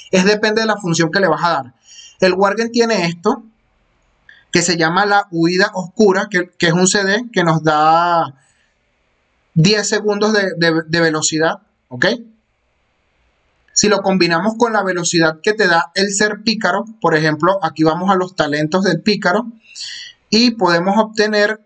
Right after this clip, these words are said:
lo que pasa es que este es un personaje de prueba, ¿ok? Y el personaje de prueba, no,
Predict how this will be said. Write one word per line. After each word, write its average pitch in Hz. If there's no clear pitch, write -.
lo 180
que 170
pasa 170
es -
que 233
este 226
es 233
un 220
personaje 202
de 165
prueba, 147
¿ok? 143
Y 160
el 160
personaje 165
de 196
prueba, 160
no, 190